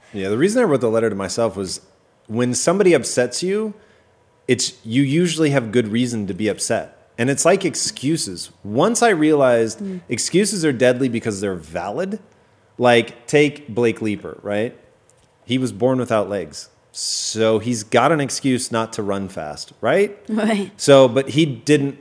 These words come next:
Speaker 1: like, that didn't appeal to him. He still wanted to run fast. And so he works with prosthetic companies and he gets the running legs and he trains his ass off. And now he's, like, one of the fastest human beings alive.
Speaker 2: Mm-hmm.
Speaker 1: Legs or no legs. So it's, like, the same thing with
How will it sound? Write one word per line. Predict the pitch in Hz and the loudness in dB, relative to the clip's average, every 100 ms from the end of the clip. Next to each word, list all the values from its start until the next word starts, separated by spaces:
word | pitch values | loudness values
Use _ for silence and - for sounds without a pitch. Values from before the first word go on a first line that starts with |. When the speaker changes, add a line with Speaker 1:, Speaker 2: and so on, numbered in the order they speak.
| - | -2
Speaker 1:
like, | 113 104 | -2 4
that | 131 135 | 4 4
didn't | 127 | 0
appeal | 120 - 160 151 | -6 -2 2 2
to | - | 0
him. | 95 87 | -8 -8
He | 104 | -10
still | - 139 | 0 2
wanted | 123 117 104 | 2 0 -4
to | |
run | 104 104 | -4 -6
fast. | 95 90 90 | -4 -6 -6
And | 98 | -10
so | 104 | -6
he | 101 98 | -4 -2
works | 101 107 - | -2 -4 -4
with | 95 | -8
prosthetic | - 98 - 170 147 | -8 -6 0 0 0
companies | 131 123 117 101 | -2 -4 -4 -6
and | 98 | -6
he | |
gets | 98 95 | -6 -6
the | 110 | -6
running | 170 175 | -4 -2
legs | 151 139 120 | 0 0 0
and | 104 | -4
he | 101 | -10
trains | - 110 | -8 -8
his | 101 156 | -4 2
ass | 190 160 | 2 2
off. | 156 135 - | 0 0 -2
And | 107 | -4
now | 107 107 | -2 0
he's, | 104 95 - | -2 -4 -6
like, | 98 95 | -6 -4
one | 107 107 | -6 -8
of | |
the | 101 | -2
fastest | 110 101 - | -2 -2 -4
human | - 104 | -10 -10
beings | 95 95 95 | -8 -8 -8
alive. | 95 95 95 147 | -4 -4 -4 -6
Speaker 2:
Mm-hmm. | 202 208 208 | -6 -6 -4
Speaker 1:
Legs | 110 113 107 | 0 0 0
or | |
no | 131 165 | 0 2
legs. | 113 85 - - - - | 2 -2 -10 -20 -20 -20
So | - 151 143 139 135 139 | 2 8 10 8 6 -2
it's, | 135 - | -6 2
like, | 143 123 120 - - | 6 6 2 -8 -8
the | 123 131 | -2 0
same | - 160 165 170 | 4 4 2 0
thing | 151 135 131 123 120 113 | -2 -2 0 -2 -4 -6
with | 113 113 110 110 | -2 2 2 0